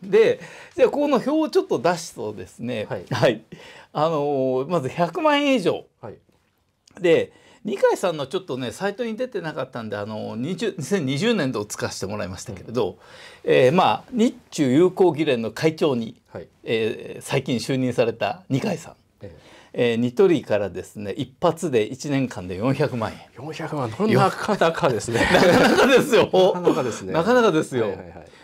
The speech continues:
Speaker 2: それからね、あのー、まあ、千葉の応援演説に駆けつけた幹事長、茂木さん。
Speaker 1: はい。
Speaker 2: これね、百五十万かける二回で、
Speaker 1: ええ。
Speaker 2: これ三百万来てんですよ。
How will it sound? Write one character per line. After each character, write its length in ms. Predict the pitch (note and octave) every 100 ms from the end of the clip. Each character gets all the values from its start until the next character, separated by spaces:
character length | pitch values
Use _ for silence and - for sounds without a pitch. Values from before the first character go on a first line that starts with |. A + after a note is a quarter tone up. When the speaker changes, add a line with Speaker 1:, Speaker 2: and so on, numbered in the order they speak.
| _
Speaker 2:
そ 240 | - - F3+
れ 100 | G#3
か 140 | G3+
ら 120 | F#3
ね、 360 | E3 F3 G#3+ -
あ 140 | C3+
の 680 | C#3 C3+ B2+ B2 B2 A#2+ B2
ー、 40 | D3+
ま 260 | C#3 G#2 -
あ、 220 | - - - -
千 140 | C4+
葉 160 | G#3 C#3+
の 260 | A#2 -
応 160 | F3+ A3
援 180 | A#3 A3+
演 160 | G#3+
説 260 | E3+ E3 B2
に 80 | A2
駆 240 | - D#3
け 40 | D#3
つ 80 |
け 120 | - C3
た 140 | F#2+
幹 280 | - - G3+
事 120 | F#3+
長、 240 | - - - -
茂 160 | C#3 D#3+
木 220 | E3 C3+
さ 140 | - G#2
ん。 60 |
Speaker 1:
は 160 | A2 G#2
い。 100 | - _ - - -
Speaker 2:
こ 120 | A3
れ 60 | A3
ね、 100 | F3
百 280 | D#3+ D#3+ C4+
五 140 | C#4+
十 180 | C4+ C#4+
万 200 | C#4+ A#3
か 120 | C#3
け 140 | C#3+
る 80 | B2+
二 160 | A#2+ A2+
回 320 | D#3+ C3+ G2+
で、 280 | A2 G#2+ G2
Speaker 1:
え 200 | G#2+ E2+
え。 40 | - - -
Speaker 2:
こ 180 | - G3
れ 460 | G3 F#3+ G3 F3+
三 200 | - G#3+
百 160 | A3 G#3+
万 260 | F3 B2+ - _ - -
来 80 | -
て 120 | C#3
ん 60 | A#2
で 80 |
す 120 | G2+ G#2+
よ。 300 | F#2+ G#2